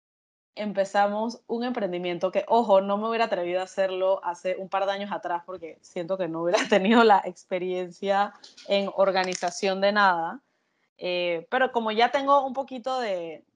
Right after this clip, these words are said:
de, de, sí,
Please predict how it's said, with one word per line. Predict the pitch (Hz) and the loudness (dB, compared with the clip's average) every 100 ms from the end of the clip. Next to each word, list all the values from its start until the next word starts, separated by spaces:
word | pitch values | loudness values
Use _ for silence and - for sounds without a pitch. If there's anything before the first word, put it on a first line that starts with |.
| _ | _
de, | 170 170 165 160 151 - _ _ _ _ - _ _ _ _ _ _ _ _ | -14 -12 -10 -10 -10 -14 _ _ _ _ -20 _ _ _ _ _ _ _ _
de, | 185 175 170 170 165 160 160 156 _ _ _ _ | -14 -8 -6 -6 -6 -6 -10 -12 _ _ _ _
sí, | 381 | 0